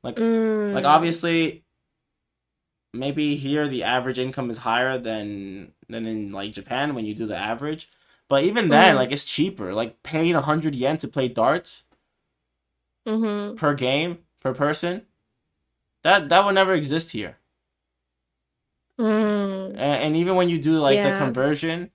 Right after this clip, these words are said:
Speaker 1: and, like, the cost of
Speaker 2: Mm.
Speaker 1: living, it's still cheaper. Like, it's, I'm sure, like, it's just more affordable, even for, like, a Japanese person's salary, like, the average, to, like, have fun
Speaker 2: Mm.
Speaker 1: than it is to have fun here.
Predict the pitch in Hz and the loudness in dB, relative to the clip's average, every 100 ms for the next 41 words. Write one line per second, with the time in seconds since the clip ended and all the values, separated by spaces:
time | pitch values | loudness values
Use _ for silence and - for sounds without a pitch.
0 | - 113 113 110 113 - 139 135 220 214 | -8 -6 -4 -6 -8 -2 2 2 4 4
1 | 208 165 175 139 160 - 190 - 208 - | 2 0 -4 -4 -4 0 0 0 -4 -6
2 | 107 107 107 135 139 - - 143 - 175 | -8 -8 -8 -6 -8 -6 -2 -2 -2 0
3 | 165 160 - _ _ _ _ _ _ _ | 0 0 -8 _ _ _ _ _ _ _
4 | _ - 131 131 127 123 143 156 165 160 | _ -2 4 4 4 0 -2 0 2 4
5 | 143 139 143 123 107 110 131 139 139 127 | 4 4 2 4 0 -2 -2 -2 0 0
6 | 127 117 107 127 123 123 123 113 120 110 | 0 -2 -2 0 0 -2 -6 -6 -8 -8
7 | 117 - 110 110 104 98 107 110 92 107 | -8 -4 -2 -2 -4 -8 -8 -6 -4 -4
8 | 107 90 95 - _ - 120 107 104 - | -6 -12 -16 -20 _ -10 -6 -4 -6 -4
9 | 117 - 233 220 214 214 208 202 196 123 | -4 -2 0 0 0 -2 -4 -6 -6 -4
10 | 117 117 113 - 120 110 - 107 107 107 | -4 -4 -6 -6 -4 -4 -4 -8 -8 -12
11 | 101 | -16